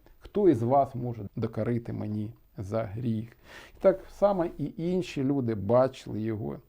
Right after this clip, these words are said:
як особливого праведника. І знов таки, ми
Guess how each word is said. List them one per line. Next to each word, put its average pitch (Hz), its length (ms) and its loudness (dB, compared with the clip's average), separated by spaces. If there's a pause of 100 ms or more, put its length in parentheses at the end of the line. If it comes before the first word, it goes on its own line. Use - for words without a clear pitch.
як 104 200 -4 (320)
особливого 110 880 -4 (440)
праведника. 113 720 0 (1200)
І 185 100 0
знов 240 360 4
таки, - 280 -10 (760)
ми 170 340 4